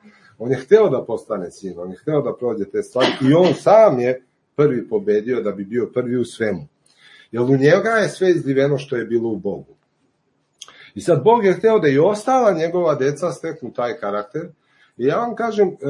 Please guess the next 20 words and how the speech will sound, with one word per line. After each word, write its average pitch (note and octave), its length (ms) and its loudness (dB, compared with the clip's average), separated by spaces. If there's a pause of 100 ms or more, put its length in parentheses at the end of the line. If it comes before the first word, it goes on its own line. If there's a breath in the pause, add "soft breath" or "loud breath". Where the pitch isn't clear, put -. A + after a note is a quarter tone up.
(160)
ovaj D3+ 320 -4
mali F#3+ 480 0
čas F#3+ 300 -2
vremena F#3 340 0
u C#3 160 -2
kojem C#3 320 2
smo, C#3 260 -4
je C3 200 -2
jedna D#3 280 -2
velika F#3+ 400 -2
privilegija C#3+ 720 0
u C3 120 -4
kojem C#3+ 220 0
mi E3 80 -6
imamo D#3 320 -4
šansu D3 380 -4
da, A#2+ 320 -4
da A#2 220 -2
se A#2 160 -18
mučimo. A#2+ 340 -14